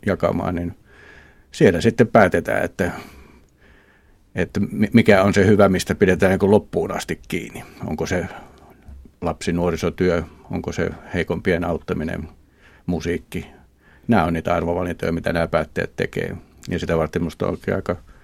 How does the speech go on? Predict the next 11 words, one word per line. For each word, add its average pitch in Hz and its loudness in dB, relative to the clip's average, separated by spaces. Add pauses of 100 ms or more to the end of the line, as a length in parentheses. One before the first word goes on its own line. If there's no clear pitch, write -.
(720)
olisi 123 6
aika 131 6
tärkeää, 120 6
että 117 4
ihmiset 107 2 (720)
lähettäisi 117 4
sinne 104 6
edustamaan 101 4
itseensä 95 0
sel-, 98 0
sellaisia 101 4